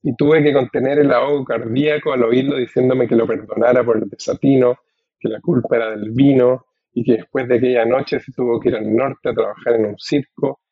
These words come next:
ayudando a levantar la carpa, alimentando a los animales, en fin, haciendo de todo hasta juntar la plata del pasaje para volver al sur.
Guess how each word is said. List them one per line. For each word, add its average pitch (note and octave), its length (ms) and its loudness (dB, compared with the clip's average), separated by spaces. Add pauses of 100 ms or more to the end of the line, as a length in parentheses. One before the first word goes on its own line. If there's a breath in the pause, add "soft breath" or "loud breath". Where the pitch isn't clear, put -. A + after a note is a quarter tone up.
(180)
ayudando A#2+ 480 2
a A#2 40 2
levantar A2 480 -2
la A2+ 180 0
carpa, C3 520 -6 (280)
alimentando A#2+ 680 0
a - 20 4
los A2 140 0
animales, B2 640 -4
en A#2 120 -6
fin, A#2 320 -4 (360)
haciendo C#3 420 2
de A#2+ 140 2
todo D#3 320 0
hasta - 280 -8
juntar B2+ 340 -2
la B2 140 0
plata C3 300 -2
del B2 160 2
pasaje - 460 -10
para A#2+ 200 -6
volver G#2 380 -2
al A2 120 0
sur. G#2+ 300 -10